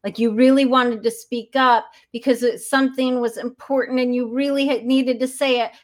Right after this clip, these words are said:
but you stayed quiet because you had fear. So over time, these little betrayals, they add up. And they often add up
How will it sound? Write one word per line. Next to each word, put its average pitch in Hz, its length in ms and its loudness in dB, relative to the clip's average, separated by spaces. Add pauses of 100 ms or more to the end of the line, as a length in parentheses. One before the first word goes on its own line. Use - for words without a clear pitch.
(120)
but 220 200 -8
you 233 120 -6
stayed 233 580 -4
quiet 233 640 -4
because 202 380 -14
you 208 140 -12
had 185 300 -12
fear. 190 500 -12 (1400)
So 269 440 0 (840)
over 277 400 0
time, 226 760 -4 (680)
these 233 840 -4 (1200)
little 240 420 0
betrayals, 202 760 -6
they 190 180 -10
add 160 280 -12
up. 117 180 -12 (800)
And 214 120 -4
they 220 160 0
often 233 680 0 (140)
add 202 320 -4
up 202 320 -4